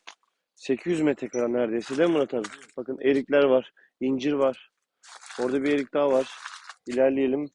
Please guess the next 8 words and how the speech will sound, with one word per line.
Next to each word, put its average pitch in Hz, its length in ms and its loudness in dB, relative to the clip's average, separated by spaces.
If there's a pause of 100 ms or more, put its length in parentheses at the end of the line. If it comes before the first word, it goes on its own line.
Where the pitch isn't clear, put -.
(160)
mi? 139 220 2 (480)
İlerleyelim. 131 480 2 (760)
Burayı 170 220 2
arkadan 185 360 0
gösteririz. 165 460 -6
Şimdi 185 340 0
Murat 165 300 0
abi, 110 200 -2